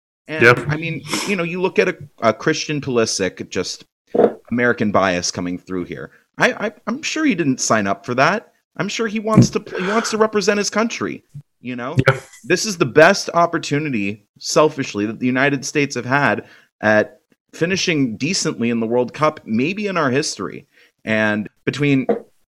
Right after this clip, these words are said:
Speaker 1: you know, between Sergio Dest, who plays for Barcelona, and Pulisic, I mean, there are so many, selfishly, American players who are in these sides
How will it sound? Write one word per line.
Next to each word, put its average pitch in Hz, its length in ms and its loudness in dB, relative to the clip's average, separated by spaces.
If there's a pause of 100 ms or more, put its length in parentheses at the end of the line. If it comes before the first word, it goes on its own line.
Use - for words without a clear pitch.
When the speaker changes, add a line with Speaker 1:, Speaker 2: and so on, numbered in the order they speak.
(260)
Speaker 1:
you 165 80 -4
know, 170 80 4
between 147 360 -2
Sergio 135 540 4
Dest, 151 340 6
who 113 60 -4
plays 131 320 -2
for 117 380 0 (180)
Barcelona, 127 920 0
and 92 220 -8 (180)
Pulisic, 135 580 2
I 123 60 0
mean, 123 260 -2 (220)
there 151 140 8
are 151 40 6
so 165 280 0
many, 151 320 2 (300)
selfishly, 156 600 2
American 135 500 2
players 135 460 0 (300)
who 135 200 4
are 123 280 4
in 165 240 0
these 127 200 0
sides 156 600 0